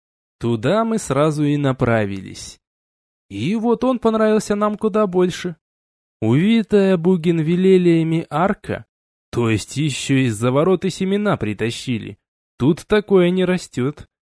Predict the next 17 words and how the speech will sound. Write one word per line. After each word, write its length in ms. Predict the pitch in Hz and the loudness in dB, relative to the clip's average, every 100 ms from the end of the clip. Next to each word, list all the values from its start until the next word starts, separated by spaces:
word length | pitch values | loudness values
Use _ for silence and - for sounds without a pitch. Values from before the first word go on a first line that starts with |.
| _ _ | _ _
За 320 | 110 92 107 104 | -8 -6 -6 -4
ней 320 | 117 180 202 | -4 -2 -4
светло-розовый 920 | - 175 170 160 147 185 175 151 123 | -4 -4 -2 -2 0 0 -2 -2 -2
домик 440 | 107 151 180 180 | -2 -2 -4 -2
офиса. 580 | 220 190 117 95 107 - _ _ _ - | -2 -2 -4 -10 -10 -12 _ _ _ -6
Перед 260 | 110 107 110 | -4 -2 -2
ним 160 | 147 | -4
стоянка, 680 | 175 - 120 107 120 135 175 | -4 -2 -2 -2 -4 -6 -6
куда 320 | 180 151 156 | -4 -2 -2
мы 180 | 156 151 | -2 -4
и 20 | |
свернули. 720 | - 143 143 147 147 135 135 _ _ _ _ _ | -4 -2 -2 -2 -4 -4 -8 _ _ _ _ _
Бунгало 720 | 107 101 185 247 208 202 185 | -6 0 2 2 2 2 4
отсюда 380 | 170 - 196 165 | 2 0 -2 0
и 100 | 165 | 0
не 180 | 160 170 | 0 0
видно. 460 | 160 113 107 95 | 0 0 -4 -12